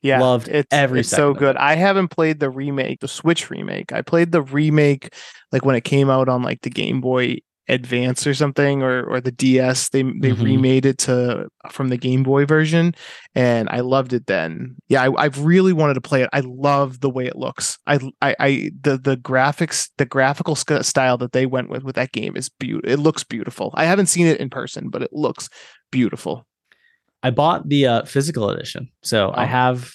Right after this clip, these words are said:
Speaker 2: I have a
Speaker 1: Oh.
Speaker 2: cart. If you, uh,
Speaker 1: Yeah, do you care if, maybe I'll borrow it? I
Speaker 2: if
Speaker 1: haven't
Speaker 2: you wanna
Speaker 1: borrowed
Speaker 2: play
Speaker 1: a
Speaker 2: it.
Speaker 1: game in so long,
Speaker 2: I
Speaker 1: but
Speaker 2: know.
Speaker 1: yeah, that would be great. I,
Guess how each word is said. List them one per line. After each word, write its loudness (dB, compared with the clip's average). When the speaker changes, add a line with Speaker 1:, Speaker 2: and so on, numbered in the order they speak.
Speaker 2:
I -4
have 0
a -4
Speaker 1:
Oh. 0
Speaker 2:
cart. 0
If -12
you, 0
uh, 2
Speaker 1:
Yeah, -4
do -10
you -8
care -2
if, -6
maybe -6
I'll -2
borrow -4
it? -8
I -2
Speaker 2:
if 0
Speaker 1:
haven't 2
Speaker 2:
you -2
wanna 2
Speaker 1:
borrowed 4
Speaker 2:
play 2
Speaker 1:
a 2
Speaker 2:
it. -12
Speaker 1:
game 2
in -2
so -2
long, -6
Speaker 2:
I -2
Speaker 1:
but 0
Speaker 2:
know. 2
Speaker 1:
yeah, 2
that 2
would 2
be -4
great. -2
I, 2